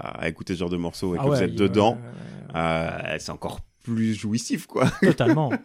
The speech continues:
Speaker 2: totalement,
Speaker 1: Et
Speaker 2: totalement.
Speaker 1: du coup, écouter ça tout seul dans sa chambre, je me dis, comment tu le vis, comment tu le, qu'est-ce qui, qu'est-ce qui
Speaker 2: Bah, je pense, je dis bien je pense, j'écoutais ça et je pensais aux soirées.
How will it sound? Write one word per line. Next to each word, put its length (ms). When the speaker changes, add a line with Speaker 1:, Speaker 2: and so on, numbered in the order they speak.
Speaker 2:
totalement, 420
Speaker 1:
Et 60
Speaker 2:
totalement. 180
Speaker 1:
du 40
coup, 140
écouter 340
ça 160
tout 120
seul 180
dans 100
sa 120
chambre, 180
je 40
me 80
dis, 120
comment 220
tu 140
le 60
vis, 160
comment 180
tu 140
le, 120
qu'est-ce 180
qui, 200
qu'est-ce 160
qui 40
Speaker 2:
Bah, 600
je 120
pense, 1080
je 140
dis 120
bien 180
je 100
pense, 480
j'écoutais 460
ça 420
et 60
je 140
pensais 340
aux 80
soirées. 420